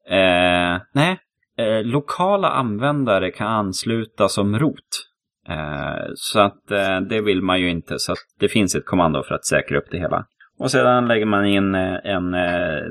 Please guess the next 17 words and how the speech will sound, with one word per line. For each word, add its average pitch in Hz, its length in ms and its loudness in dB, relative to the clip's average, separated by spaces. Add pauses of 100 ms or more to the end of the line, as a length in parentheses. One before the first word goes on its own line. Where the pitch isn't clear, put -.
(720)
deras, 98 720 2
eh, 76 200 0
repository 104 840 2 (520)
och - 240 -4 (140)
uppdaterar 90 640 0
lite, 90 300 -2
eh, 85 640 2 (840)
eh, 65 360 -4
certifikat. 101 720 2 (320)
Och 113 120 -8
sedan 92 340 0
så 98 140 -4
kör 95 180 2
man 87 380 0
bara 80 280 4
en 87 160 0
apt-get - 720 -4